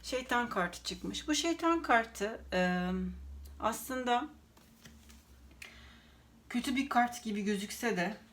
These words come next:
e, tutkuları, e, yasak ilişkiyi, e, cinsel, e, tutkuları, e, simgeler. Niye, e, bu şekilde başladım? Çünkü hemen altında da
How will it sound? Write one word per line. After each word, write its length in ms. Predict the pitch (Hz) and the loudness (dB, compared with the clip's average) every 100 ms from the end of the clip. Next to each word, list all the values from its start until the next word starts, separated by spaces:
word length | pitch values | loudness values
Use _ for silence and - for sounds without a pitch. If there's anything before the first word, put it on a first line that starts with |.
| - - | -10 -2
e, 400 | 196 190 190 196 185 - - | 0 2 0 -4 -8 -14 -10
tutkuları, 760 | 247 - 262 247 240 226 240 - - - | -10 -8 -6 -2 0 2 0 -4 -16 -4
e, 440 | 196 196 185 185 185 - | 0 0 0 0 -2 -2
yasak 320 | 208 196 247 | -4 -2 -6
ilişkiyi, 680 | 208 196 - - 175 165 202 - _ - - - - - | -4 -2 -4 -2 -2 -2 -6 -16 _ -20 -20 -20 -12 -2
e, 260 | 185 175 | 0 0
cinsel, 540 | 170 196 196 226 202 202 - | 0 0 0 2 2 0 -4
e, 400 | 185 170 165 175 180 | -4 -2 -2 -4 -6
tutkuları, 720 | 190 - - 180 175 180 180 - | -10 -10 -6 -2 -2 -4 -6 -8
e, 60 | - 185 214 214 185 - _ - | -8 -6 -8 -10 -12 -16 _ -18
simgeler. 1000 | - 196 185 165 - 220 - - - - _ - - - - _ | -6 0 0 0 -4 -8 -8 -10 -12 -20 _ -20 -20 -20 -20 _
Niye, 380 | 214 254 277 - - - | 2 4 2 -2 -14 2
e, 320 | 196 190 185 185 | 4 4 4 -2
bu 40 | - | -4
şekilde 440 | - 196 185 180 | -2 -2 2 2
başladım? 420 | 170 180 202 214 240 | 2 -2 -4 -6 -4
Çünkü 460 | 226 220 226 220 226 | -4 -4 -2 -2 -2
hemen 280 | 214 208 208 - | 0 0 -2 -4
altında 460 | 190 190 - 208 196 | -4 -2 -4 -2 2
da 220 | 196 | 2